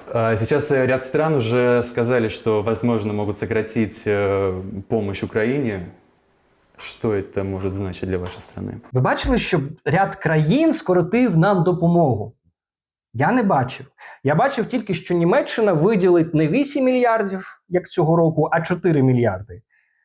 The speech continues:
Speaker 2: Але це десь стільки, скільки вона ж виділяла нам у двадцять другому році. Це не скорочення, у них більше нема, у них зараз проблеми з бюджетом. Але нам, окрім цього, буде більше виділено грошей в рамках,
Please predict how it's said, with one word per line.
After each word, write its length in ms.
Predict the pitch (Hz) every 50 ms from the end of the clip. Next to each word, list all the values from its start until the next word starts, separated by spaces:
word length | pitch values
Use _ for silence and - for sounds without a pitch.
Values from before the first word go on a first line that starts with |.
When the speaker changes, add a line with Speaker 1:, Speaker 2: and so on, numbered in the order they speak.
| _ _ _
Speaker 2:
Але 200 | - 151 175 208
це 140 | 208 - 220
десь 180 | 185 208 214 202
стільки, 380 | - - 262 262 247 247 220
скільки 380 | - - - 202 196 165 170 170
вона 260 | 160 170 175 196 214
ж 100 | 165 156
виділяла 580 | 151 160 156 160 160 165 180 190 185 185 175 160
нам 400 | 143 147 165 170 160 160 160 156
у 160 | 147 151 151
двадцять 400 | 139 127 151 160 156 - 156 147
другому 320 | 160 160 151 151 143 139
році. 300 | 135 123 117 - - 120
Це 180 | 113 - - 185
не 100 | 190 190
скорочення, 800 | - - - 175 196 214 190 160 - - 120 107 101 101 98 98 101 104
у 80 | 123
них 340 | 151 185 175 175 - - _ _ -
більше 340 | 127 156 165 160 - - 151
нема, 280 | 151 156 160 143 127
у 20 | 127
них 120 | 127 117
зараз 240 | 117 170 185 165 -
проблеми 360 | - - 123 135 151 151 139
з 40 | 120
бюджетом. 520 | 123 143 131 127 127 131 107 - - - - _ _ _ _ _ _ _ _ _ _ _ _ _ _ -
Але 600 | - 135 147 165 170 180 180 170 170 170 - -
нам, 580 | 151 139 147 175 196 208 208 202 190 165 160 - - - _ _ _ _ _ _ _ _ -
окрім 360 | 156 139 - 151 147 147 143
цього, 280 | - 233 233 220 202 180
буде 320 | 151 156 165 151 160 147 127 123 135 143 135 127 120
більше 420 | 160 190 214 214 202 - - 175
виділено 600 | 147 143 170 185 175 165 160 156 156 147 143 127
грошей 420 | 113 131 147 160 175 165 - 151 127
в 40 |
рамках, 440 | 127 143 143 143 135 139 135 135 -